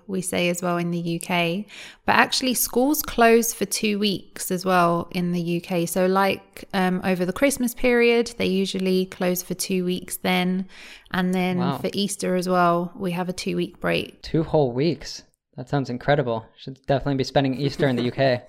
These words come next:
Speaker 1: <laughs> Yeah, but that's not for everyone. But as a teacher, yeah, it's great. Like, you really look forward to the Easter holiday.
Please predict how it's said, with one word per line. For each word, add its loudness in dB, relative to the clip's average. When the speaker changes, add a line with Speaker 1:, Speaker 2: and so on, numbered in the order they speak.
Speaker 1:
<laughs> 2
Yeah, 8
but 2
that's 8
not 2
for 4
everyone. 8
But 4
as 6
a -2
teacher, 2
yeah, 8
it's 0
great. 4
Like, 2
you 0
really 4
look 6
forward 0
to 4
the 2
Easter -2
holiday. 0